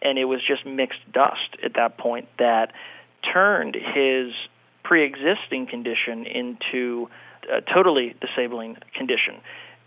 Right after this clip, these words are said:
And the court was, in that sense, moving towards what would ultimately be the Pawlowski Doctrine.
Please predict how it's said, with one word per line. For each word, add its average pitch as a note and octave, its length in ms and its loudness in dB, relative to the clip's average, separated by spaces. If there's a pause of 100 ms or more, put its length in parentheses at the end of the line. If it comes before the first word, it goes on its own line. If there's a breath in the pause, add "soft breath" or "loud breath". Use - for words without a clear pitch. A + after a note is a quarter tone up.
And C#3 640 2
the C#3 60 0
court D#3 320 6
was, C#3+ 180 2 (240)
in C3 240 -2
that C#3+ 240 4 (160)
sense, B2 260 -2
moving B2+ 380 -4 (100)
towards C#3 500 4 (220)
what B2+ 200 4
would - 100 4
ultimately A#2+ 480 0
be B2+ 300 0
the C3+ 100 0
Pawlowski A#2 640 0
Doctrine. A#2 500 -2